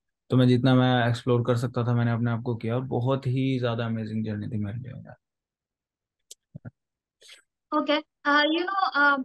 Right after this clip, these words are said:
Speaker 2: हसल में आने के पहले भी आपने कई सारे music videos and projects वगैरह किए हैं, तो हसल में
Speaker 1: हाँ।
Speaker 2: आने का main reason क्या था? Like, आप,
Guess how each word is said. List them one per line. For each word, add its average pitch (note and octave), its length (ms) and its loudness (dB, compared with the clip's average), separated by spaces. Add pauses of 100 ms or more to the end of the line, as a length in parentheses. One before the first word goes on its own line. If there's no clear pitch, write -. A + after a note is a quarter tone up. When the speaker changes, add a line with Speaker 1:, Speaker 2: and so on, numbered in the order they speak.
Speaker 2:
हसल C#4 360 -4
में D#4 60 -2
आने C#4+ 280 0
के D4 100 -4
पहले C4+ 380 -2
भी C#4 100 0
आपने C4+ 340 -2
कई C4+ 240 -6
सारे C4 260 -2
music C4 460 0
videos B3+ 440 -2
and C4 240 -2
projects B3+ 520 -4
वगैरह C4 400 -2
किए C4+ 360 -2
हैं, C4 220 -4 (340)
तो D#4 80 2
हसल D#4 440 2
में E4+ 80 2
Speaker 1:
हाँ। D#4+ 120 4
Speaker 2:
आने D#4+ 160 -4
का E4+ 180 -8
main D#4 380 2
reason D4+ 400 2
क्या C#4+ 260 2
था? C#4+ 200 0
Like, C#4 260 -2
आप, C4+ 160 0